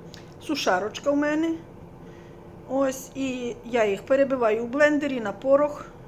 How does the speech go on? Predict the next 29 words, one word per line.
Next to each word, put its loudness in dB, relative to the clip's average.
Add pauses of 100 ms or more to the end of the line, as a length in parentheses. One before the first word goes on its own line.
(160)
і 0
додаю -2
до 0
тієї -2
зеленої -4
приправи, -2
що -8
в -10
мене -6
є. -8 (680)
І -2
вони 0
прекрасно, -2
як -6 (100)
то -6
кажуть, -6
сказати -8
правильно, -4
навіть -8
не -8
знаю, -10 (280)
себе 0
прекрасно -4
почувають. -8 (720)
Робиться -4
ось -4
така -6 (260)
прекрасна -8
приправа -4